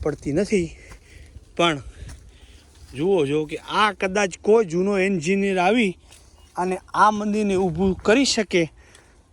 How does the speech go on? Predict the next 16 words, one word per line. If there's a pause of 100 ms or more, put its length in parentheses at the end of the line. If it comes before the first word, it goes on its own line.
તો
મોટી
મોટી
શિલાઓ (1080)
લગભગ (140)
હાજી
જ
છે,
માત્ર
પડી
ગયું
છે, (400)
ડેમેજ
કોક (240)
થઈ
હશે.